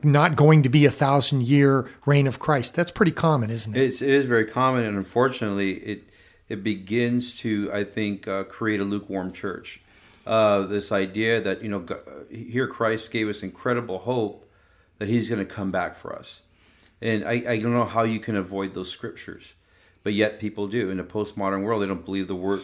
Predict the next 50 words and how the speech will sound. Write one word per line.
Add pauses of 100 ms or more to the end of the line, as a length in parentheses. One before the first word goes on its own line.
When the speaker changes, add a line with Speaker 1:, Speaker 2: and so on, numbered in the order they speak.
Speaker 2:
the
word
of
God
is
the
literal
word
of
Speaker 1:
That's
Speaker 2:
God.
Speaker 1:
it. (180)
Speaker 2:
And
Speaker 1:
That's
Speaker 2:
that's
Speaker 1:
the
Speaker 2:
the
Speaker 1:
thing.
Speaker 2:
problem. (180)
Speaker 1:
Amen. (180)
Speaker 2:
Yeah.
Speaker 1:
They're
really (340)
taking
people,
trusting
people
in
churches (360)
who
wanna
come
and
study
the
Bible, (240)
and
they're
saying,
"Okay,
well,
this,
this
part
of
the
Bible,
this
is
not,